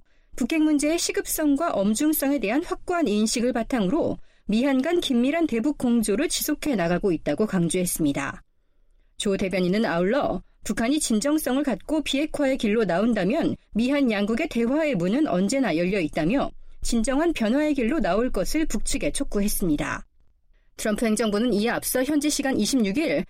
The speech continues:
새로운 대북 정책을 공개하고 북한의 핵과 미사일 프로그램 포기를 위해 경제적, 외교적 압박을 극대화할 것이라고 밝혔습니다. 그러면서도 북한을 향한 대화의 문은 열려 있다고 강조했습니다. 이와 관련해 윤병세 한국 외교부 장관은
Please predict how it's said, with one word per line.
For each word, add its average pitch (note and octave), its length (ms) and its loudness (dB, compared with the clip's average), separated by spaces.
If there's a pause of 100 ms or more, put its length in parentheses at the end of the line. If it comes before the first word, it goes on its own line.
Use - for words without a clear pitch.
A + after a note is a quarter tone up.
(140)
새로운 D#4+ 420 0
대북 C4 340 0
정책을 A#3 520 0
공개하고 A3 840 0 (300)
북한의 C4 360 -2
핵과 E4+ 320 -2
미사일 C#4 380 2
프로그램 D#4+ 420 0
포기를 E4 480 0
위해 B3 380 -2 (180)
경제적, B3 640 0
외교적 C#4 440 0
압박을 G3+ 460 -2
극대화할 D4 560 0
것이라고 F#3 480 -2
밝혔습니다. D#3+ 800 -2 (720)
그러면서도 G3 720 0
북한을 C4 380 2
향한 C4+ 260 2
대화의 C4+ 440 2
문은 G#3 360 2
열려 A3 300 2
있다고 G3 400 -2
강조했습니다. E3 920 0 (840)
이와 A3 280 2
관련해 G#3 540 0
윤병세 B3+ 500 2
한국 D#4+ 320 2
외교부 A3 340 0
장관은 G3 560 0